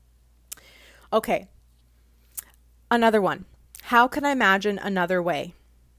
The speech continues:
Sometimes we need to be resourceful and creative,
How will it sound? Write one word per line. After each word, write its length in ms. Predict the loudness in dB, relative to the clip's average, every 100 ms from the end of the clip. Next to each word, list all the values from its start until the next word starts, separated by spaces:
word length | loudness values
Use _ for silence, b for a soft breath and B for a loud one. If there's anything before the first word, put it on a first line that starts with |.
| _ _ _ _ -12
Sometimes 600 | -6 -4 -4 -4 -4 -4
we 100 | -4
need 160 | -4
to 80 | -6
be 120 | -6
resourceful 640 | -6 -4 -6 -6 -8 -10 -14 -14 -8
and 140 | -8
creative, 600 | -8 -6 -6 -6 -12